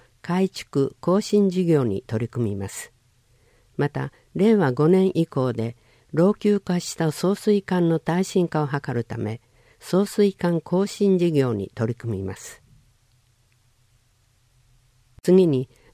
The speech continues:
学校給食について。学校給食無償化は、子育て支援や人口減少対策として、転入・定住を促進するために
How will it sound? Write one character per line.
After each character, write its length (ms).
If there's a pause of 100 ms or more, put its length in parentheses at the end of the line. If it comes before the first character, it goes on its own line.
学 220
校 220
給 220
食 260
に 160
つ 140
い 80
て。 260 (1040)
学 240
校 180
給 240
食 300
無 120
償 260
化 160
は、 220 (420)
子 100
育 340
て 160
支 160
援 220
や 220 (280)
人 280
口 200
減 220
少 240
対 240
策 260
と 120
し 160
て、 240 (460)
転 180
入・ 500
定 240
住 240
を 220
促 280
進 220
す 160
る 100
た 140
め 140
に 200